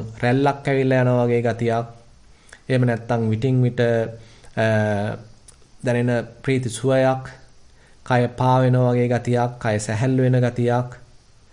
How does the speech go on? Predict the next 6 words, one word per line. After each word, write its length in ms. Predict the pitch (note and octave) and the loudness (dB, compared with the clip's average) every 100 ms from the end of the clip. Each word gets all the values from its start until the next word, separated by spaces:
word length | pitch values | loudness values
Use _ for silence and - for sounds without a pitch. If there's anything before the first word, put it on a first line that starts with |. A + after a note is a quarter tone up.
| - - - | -20 -18 -4
මෙන්න 200 | C#3+ F3 | 0 2
මේ 180 | F3 F3 | 2 2
වගේ 480 | F3 G3 G3+ G3 | 2 2 2 0
සුව 280 | - - C#3+ F#3 | -4 -2 2 4
වේදනාවන් 760 | D#3 C#3 C#3+ D3+ D#3 D#3 D3+ C#3+ | 4 2 0 2 2 2 2 0
රැසක් 440 | A2+ G#2 - F#3 | -2 -2 0 -2